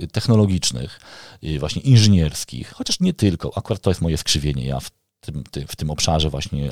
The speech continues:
I T, produkcji przemysłowej, tych usług, y, profesjonalnych się poruszam, więc to dlatego czasem te, te, tak, tak myślę, że to, to tylko tu są te problemy, ale pewnie nie. Mm, jest tak, że nasi eksperci po prostu nie potrafią tworzyć treści. Nigdy tego nie robili.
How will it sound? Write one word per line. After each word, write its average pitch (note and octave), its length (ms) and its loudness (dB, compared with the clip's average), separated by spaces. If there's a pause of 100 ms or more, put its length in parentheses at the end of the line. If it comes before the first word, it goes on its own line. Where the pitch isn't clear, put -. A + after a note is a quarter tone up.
I D#2 120 0
T, F2 300 -2
produkcji D#2+ 420 -4
przemysłowej, D#2 560 -2
tych - 200 -12
usług, F2 380 -6
y, D2 200 -4 (340)
profesjonalnych E2+ 540 0
się F2 100 -4
poruszam, F2 380 -2
więc C#2 160 -6
to D2+ 160 -2 (300)
dlatego D2 420 -6
czasem - 240 -8
te, C#2 80 -12 (220)
te, C2+ 240 -10
tak, - 260 -6
tak - 180 -8
myślę, F2 320 -2
że D2 80 -4
to, - 120 -12 (220)
to D#2 100 -10
tylko D#2 200 -4
tu E2+ 120 -2
są - 140 -8
te D#2 180 -12
problemy, C#2 580 -6
ale E2+ 120 -8
pewnie C#2+ 260 -6
nie. C#2 260 -8 (520)
Mm, D#2+ 420 -4 (200)
jest G#2+ 280 -4
tak, G2 240 2
że F#2+ 200 2
nasi F#2+ 280 2
eksperci - 480 -4
po - 100 -6
prostu - 280 -4
nie G#2+ 120 4
potrafią B2+ 460 0
tworzyć C#2+ 320 -6
treści. - 460 -10
Nigdy G#2+ 360 6
tego F2 240 0
nie G#2+ 200 6
robili. A#2+ 520 2